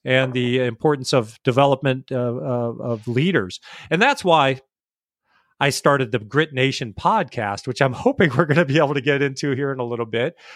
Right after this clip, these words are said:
About a year and a half ago, I did start my own podcast to address a lot of the things that we've been talking about, to, to shine a positive light on what it means to be someone working in the blue collar trades in, in North America and the opportunities that are available to us. And my podcast, I,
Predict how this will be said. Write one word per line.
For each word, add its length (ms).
About 240
a 40
year 180
and 80
a 40
half 260
ago, 180
I 100
did 180
start 240
my 120
own 200
podcast 680
to 180
address 600
a 80
lot 240
of 80
the 100
things 240
that 100
we've 180
been 140
talking 440
about, 400
to, 180
to 280
shine 440
a 60
positive 600
light 320
on 200
what 160
it 100
means 320
to 120
be 120
someone 380
working 320
in 80
the 60
blue 200
collar 300
trades 340
in, 160
in 380
North 260
America 560
and 160
the 120
opportunities 800
that 100
are 100
available 460
to 240
us. 180
And 100
my 180
podcast, 680
I, 200